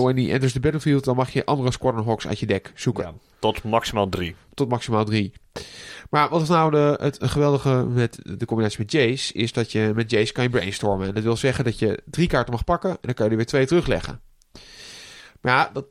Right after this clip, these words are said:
Speaker 1: die ability wordt nog veel beter als je je deck kan shuffelen. Want dan leg je gewoon twee kaarten die je niet zo geweldig vond en eigenlijk niet meer wilt trekken.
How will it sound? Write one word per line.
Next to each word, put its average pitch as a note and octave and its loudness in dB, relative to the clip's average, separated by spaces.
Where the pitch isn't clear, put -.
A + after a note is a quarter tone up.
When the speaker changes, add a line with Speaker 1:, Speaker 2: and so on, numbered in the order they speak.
Speaker 1:
die E3 2
ability E3 0
wordt D3+ 2
nog - -4
veel A#3+ 2
beter F#3+ 2
als C#3 -4
je D3+ 0
je C#3+ 2
deck E3 2
kan E3+ 0
shuffelen. D3 2
Want B2 0
dan E3 0
leg D3 -2
je - -12
gewoon D3 -2
twee D#3+ -2
kaarten D3+ -2
die D3 -4
je D3+ -4
niet D#3 -6
zo D#3 -4
geweldig E3 2
vond D3+ -2
en C3 -2
eigenlijk C3+ -6
niet G#3 0
meer F3+ 2
wilt A#2 0
trekken. G#2+ -4